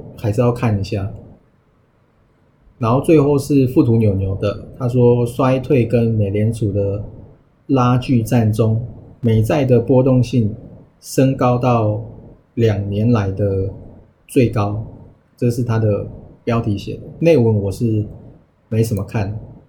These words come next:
然后最后一个是关于房市，这个是爱山林的祝文语。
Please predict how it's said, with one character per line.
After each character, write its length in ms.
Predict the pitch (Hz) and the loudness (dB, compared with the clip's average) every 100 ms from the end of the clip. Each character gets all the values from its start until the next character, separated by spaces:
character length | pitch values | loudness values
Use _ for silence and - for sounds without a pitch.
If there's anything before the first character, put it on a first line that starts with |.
| _ _ _ _ _ _ | _ _ _ _ _ _
然 120 | - 139 | 0 2
后 60 | |
最 160 | - 185 | 4 4
后 140 | 190 | 4
一 40 | 160 | 4
个 120 | 139 | 2
是 120 | 160 | 0
关 220 | 147 139 123 | 0 2 2
于 100 | 107 | 0
房 300 | 104 98 104 | 0 -2 -4
市， 280 | - 110 101 | -4 -6 -6
这 180 | - 143 | -2 2
个 120 | 127 | 2
是 440 | 113 131 117 110 104 - - - _ _ _ _ _ | 2 0 0 0 -2 -6 -20 -20 _ _ _ _ _
爱 200 | - 143 | 0 0
山 280 | 123 131 123 | 2 2 4
林 160 | 117 101 | 2 2
的 200 | 107 104 | 0 0
祝 260 | - 120 | 2 2
文 160 | 101 | 2
语。 100 | 107 | 0